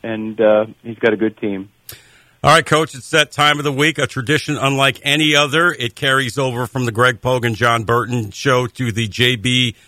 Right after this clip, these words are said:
Speaker 2: and the General show. It is now time for Tim Corbin's Dining Report. What do you have for us this week?
Speaker 1: Well, this week, um, I went to Neighbors.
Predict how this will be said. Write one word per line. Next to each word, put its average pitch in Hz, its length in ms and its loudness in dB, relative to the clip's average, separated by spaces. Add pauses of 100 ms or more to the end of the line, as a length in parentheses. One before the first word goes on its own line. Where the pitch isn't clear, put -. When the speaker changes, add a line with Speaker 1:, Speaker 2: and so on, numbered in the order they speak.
(180)
Speaker 2:
and 117 160 0
the 113 60 0
General 139 400 2
show. 135 540 0
It 120 120 -4
is 110 160 -4
now 127 260 2
time 123 340 0
for 117 140 -6
Tim 131 300 -4
Corbin's 117 500 -2
Dining 98 420 0
Report. 92 420 -6
What 104 120 -2
do 113 60 -2
you 107 80 2
have 107 140 2
for 107 100 -6
us 95 120 -6
this - 180 -14
week? 90 240 -10 (1500)
Speaker 1:
Well, 143 180 6
this 160 300 2
week, 156 400 4 (160)
um, 135 440 2 (320)
I 107 140 -2
went 139 400 0
to 127 60 -4
Neighbors. 120 560 2